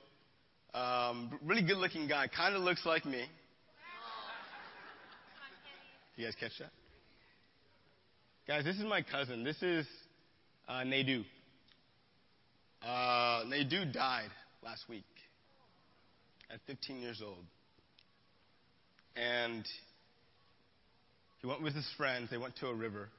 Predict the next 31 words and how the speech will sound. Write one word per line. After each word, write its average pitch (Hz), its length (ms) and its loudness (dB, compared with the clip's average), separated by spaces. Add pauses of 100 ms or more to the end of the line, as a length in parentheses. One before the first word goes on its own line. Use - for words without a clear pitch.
(460)
the 120 80 -10
Kern 131 300 -4
River 117 240 -2 (180)
in 113 160 -6
Bakersfield, 104 640 -8
and 98 80 -12
he 107 140 -8
jumped 120 340 -8
in. 107 220 -8
And 107 120 -8
it's - 80 -14
a 151 60 -4
cool 185 240 -4
thing 170 180 -2
to 147 80 0
do 127 200 -4
in 113 100 -6
Bakersfield 110 600 -10
'cause 107 120 -14
there's 107 160 -14
not 120 160 -14 (100)
really 120 200 -10
much 120 240 -8
to 123 60 -10
do 123 180 -8
in 110 100 -8
Bakersfield. 104 520 -14
So 113 220 -10 (240)
all 143 160 2
the 147 120 -2
kids 135 260 -4